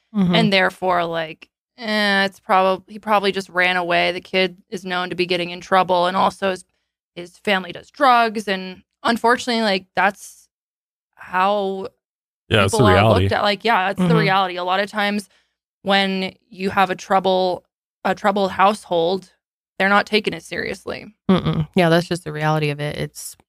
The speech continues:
Speaker 1: essentially just profiling them.
Speaker 2: Yeah.
Speaker 3: Yeah,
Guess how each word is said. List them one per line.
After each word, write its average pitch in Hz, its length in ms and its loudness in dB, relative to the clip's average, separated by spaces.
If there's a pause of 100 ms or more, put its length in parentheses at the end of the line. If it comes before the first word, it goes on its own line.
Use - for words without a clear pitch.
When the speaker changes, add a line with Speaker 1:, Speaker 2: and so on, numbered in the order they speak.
(540)
Speaker 1:
essentially 165 380 0
just 143 180 -12
profiling 139 640 0
them. 143 360 -2
Speaker 2:
Yeah. 185 300 -4 (520)
Speaker 3:
Yeah, - 200 -4